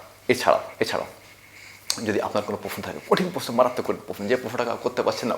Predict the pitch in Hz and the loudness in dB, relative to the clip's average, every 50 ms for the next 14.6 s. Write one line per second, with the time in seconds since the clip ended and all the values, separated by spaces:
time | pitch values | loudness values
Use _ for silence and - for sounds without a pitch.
0 | - 113 - - 110 110 117 117 - 131 - - - - - - - - - - | -2 -4 -2 0 0 0 0 -2 -2 -4 -6 -6 -6 -8 -10 -10 -12 -12 -14 -18
1 | - - - - - - - - - - - - - - - - - - - - | -20 -20 -20 -20 -20 -20 -20 -20 -20 -20 -20 -20 -20 -20 -20 -18 -12 -12 -6 -4
2 | 123 117 110 - - 110 - 113 - - - - - - - - - - - - | -2 -2 0 0 0 -2 -2 -4 -10 -10 -10 -10 -8 -8 -8 -8 -8 -10 -14 -14
3 | - - - - 107 107 117 110 98 - - - 117 - 92 90 - - - 113 | -10 -8 -6 -4 -4 -4 -2 -2 -2 -2 -2 -4 -4 -4 -4 -4 -4 -6 -8 -8
4 | - - 113 - - 104 107 101 - - - - 147 131 - 82 - - - 57 | -4 -4 -4 -4 -4 -6 -6 -6 -8 -4 0 0 2 2 0 -2 -4 -4 -4 -4
5 | - - - - - - - - - - - - - - - - - - - - | -4 -6 -8 -14 -16 -18 -16 -16 -16 -14 -14 -14 -14 -14 -14 -12 -10 -6 -4 -4
6 | - - - - - - - - - - - - - - - - - - - - | -4 -6 -4 -4 -2 -2 0 0 0 0 -2 -4 -10 -14 -18 -20 -14 -10 -8 -4
7 | - 127 135 127 131 113 104 98 98 95 101 95 98 - - 101 - - - - | -2 0 2 4 6 6 6 6 4 4 2 2 2 0 -2 -6 -6 -8 -10 -12
8 | - - - - - - - _ - - - - - _ _ - - - - - | -14 -18 -20 -20 -20 -20 -20 _ -20 -20 -20 -20 -20 _ _ -18 -14 -12 2 6
9 | 123 117 104 98 107 104 98 - - - 107 95 104 104 113 107 - - 95 - | 6 6 6 6 2 2 2 0 -2 -4 -4 -2 -2 0 0 0 0 -2 -6 -6
10 | - - - - - - - - - - 160 175 170 180 165 156 156 139 135 135 | -8 -14 -18 -20 -20 -20 -20 0 6 6 6 8 6 4 6 6 6 6 4 2
11 | 135 131 - - 135 131 - 135 113 127 113 104 110 104 104 90 - 92 76 69 | 0 0 -2 -4 -6 -4 -4 -2 -2 0 0 2 2 2 2 2 2 4 2 2
12 | - - - - - 85 - - - - - - - - 139 139 - 139 - - | 2 0 -4 -6 -6 -10 -12 -14 -18 -18 -18 -4 0 0 0 0 0 -4 -4 -6
13 | - - - 120 107 - 80 - - - 78 71 - - - - - - 123 - | -2 2 4 4 6 6 4 4 2 0 -2 -2 -2 -6 -8 -4 2 2 4 4
14 | - - - - 117 - 117 107 - 107 104 | 2 0 -2 -2 -2 -2 -2 -2 -2 -2 0